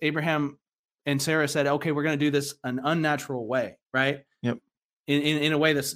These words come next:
Speaker 1: wasn't according to God's plan, wasn't according to the way God set things up. And we see something come out of it that,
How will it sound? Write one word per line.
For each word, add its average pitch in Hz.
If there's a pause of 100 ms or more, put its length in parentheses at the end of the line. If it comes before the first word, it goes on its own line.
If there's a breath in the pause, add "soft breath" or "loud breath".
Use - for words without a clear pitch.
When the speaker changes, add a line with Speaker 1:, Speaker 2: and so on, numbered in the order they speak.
Speaker 1:
wasn't 151
according 147
to 139
God's 135
plan, 160
wasn't 151
according 147
to 139
the 135
way 135
God 131
set 147
things 131
up. 147 (640 soft breath)
And 147
we 156
see 185
something 175
come 170
out 175
of 165
it 147
that, 147